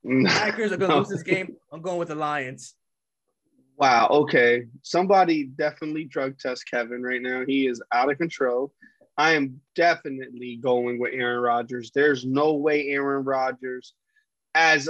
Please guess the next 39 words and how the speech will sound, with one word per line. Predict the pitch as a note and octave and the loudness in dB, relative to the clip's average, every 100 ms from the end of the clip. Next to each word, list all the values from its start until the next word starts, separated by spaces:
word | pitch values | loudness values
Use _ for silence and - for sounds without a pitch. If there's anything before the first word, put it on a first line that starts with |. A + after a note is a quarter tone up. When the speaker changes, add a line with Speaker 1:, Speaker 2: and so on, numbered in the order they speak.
| - | -4
Speaker 1:
a | C#3+ C#3 | -4 -4
football | C3 F3+ F3+ F3 F3 F3 | -4 -6 -4 0 0 0
player | F#3 F3+ E3+ | -2 0 0
and | D3+ C#3 C#3 | 0 -2 -6
a | B2+ | -12
goat, | B2 A#2 C#3 D#3+ - | -12 -2 2 2 2
there's | - C3 A#2+ | -2 -2 -2
no | B2+ C#3 C#3+ | 0 2 4
way | C#3 C3 | 4 2
that | A#2+ A#2+ | 0 -2
he | B2+ B2+ | -4 -4
is | A#2+ A2+ - | -6 -8 -6
gonna | A#2+ A2+ | -4 -2
allow | A#2+ A#2 A#2 A#2 | -2 2 2 2
his | A#2+ A#2+ | -2 -6
team | - B2 A#2 | -6 -6 -6
to | |
lose | A2 A#2 A#2 A2+ A2 - _ _ _ _ _ _ _ _ | -6 -6 -6 -8 -14 -14 _ _ _ _ _ _ _ _
to | - | 2
the | C3 C3 | 6 6
Lions | B2+ A#2+ A2+ A2 A#2 - _ _ _ | 6 4 0 -4 -8 -12 _ _ _
on | C3+ C3 | 4 6
Monday | C#3 C#3+ C#3+ | 6 6 6
Night | C#3+ C#3 | 4 2
Football. | - D3 D#3+ D#3 D#3 _ _ _ _ _ _ | -2 0 0 0 -4 _ _ _ _ _ _
He's | D3 | 2
about | C#3+ C#3+ C#3 | 6 6 4
to | C3 | -4
throw | - C3+ B2 | 0 0 0
four | - C3+ C3+ | 0 2 2
touchdowns, | C3+ B2+ - C3 B2+ B2 B2 | 0 -2 0 -4 -2 -4 -4
no | C3 A#2+ | -4 -4
inners, | B2+ B2 B2 A#2+ - _ _ _ _ - _ | -8 -6 -8 -8 -12 _ _ _ _ -20 _
and | C#3 C3 | -2 2
have | D3 C3+ | 2 0
close | - D3 - | 0 0 0
to | D#3 | -2
a | C3 | -4
perfect, | - C#3+ C#3 B2+ | 0 -2 -2 -10